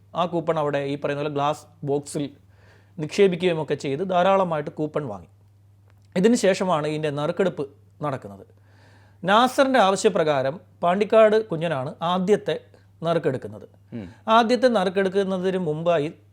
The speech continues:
Speaker 1: അതായത് ഇതിൽ ആദ്യം ചെയ്യേണ്ട ഒരു സാധനം എന്ന് വെച്ച് കഴിഞ്ഞാൽ ഇത് ഫെയർ ആയിട്ട് കാണിക്കണം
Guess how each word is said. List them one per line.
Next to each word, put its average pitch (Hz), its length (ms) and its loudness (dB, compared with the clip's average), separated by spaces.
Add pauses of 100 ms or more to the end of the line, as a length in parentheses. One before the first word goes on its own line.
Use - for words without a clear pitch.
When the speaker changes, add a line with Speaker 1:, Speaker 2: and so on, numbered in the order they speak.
(140)
Speaker 1:
അതായത് 196 360 4 (640)
ഇതിൽ 233 240 4
ആദ്യം 214 360 4
ചെയ്യേണ്ട 214 200 2
ഒരു 196 80 2
സാധനം 180 300 0
എന്ന് 175 120 -4
വെച്ച് 139 120 -6
കഴിഞ്ഞാൽ 127 240 -6 (760)
ഇത് 196 160 2
ഫെയർ 220 240 8
ആയിട്ട് 220 180 6
കാണിക്കണം 180 400 0